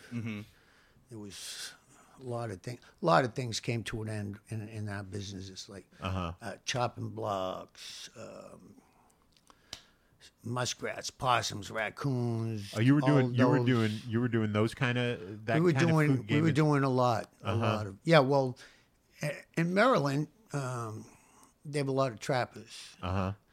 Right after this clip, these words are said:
Speaker 2: And they have these stores there, and, uh, they, they,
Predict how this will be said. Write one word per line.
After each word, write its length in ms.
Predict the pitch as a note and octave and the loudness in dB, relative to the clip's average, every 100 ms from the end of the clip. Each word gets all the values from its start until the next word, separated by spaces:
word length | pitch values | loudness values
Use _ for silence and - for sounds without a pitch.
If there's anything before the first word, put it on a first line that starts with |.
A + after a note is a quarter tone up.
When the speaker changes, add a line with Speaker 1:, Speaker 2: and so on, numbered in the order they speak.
| _ _ _ _ - | _ _ _ _ -18
Speaker 2:
And 300 | A#2 G#2 G2+ | -16 -14 -14
they 200 | G2+ G2 | -14 -12
have 240 | G#2 A#2+ A2 | -10 -10 -10
these 180 | A#2 | -8
stores 540 | - - A2 G#2+ G#2 G2+ | -8 -8 -8 -8 -8 -10
there, 340 | G#2 G2+ G2+ | -10 -10 -10
and, 500 | G2 G2 F#2+ F#2 F2+ G#2+ - | -12 -14 -16 -18 -20 -20 -20
uh, 300 | F#2+ F#2+ F#2+ A2 - | -18 -16 -18 -18 -12
they, 160 | A2+ A2 - | -12 -12 -12
they, 160 | G#2+ | -14